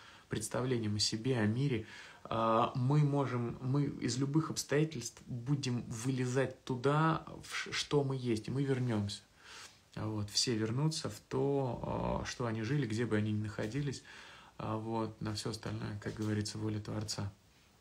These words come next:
Да, а, я,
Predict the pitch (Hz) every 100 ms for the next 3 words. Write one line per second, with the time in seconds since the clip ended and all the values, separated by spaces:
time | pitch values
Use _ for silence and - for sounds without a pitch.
0 | _ _ - - - _ _ _ - -
1 | - - 110 104 - - - - 113 110
2 | 110 107 107 107 107 107 107 110 104 113
3 | 110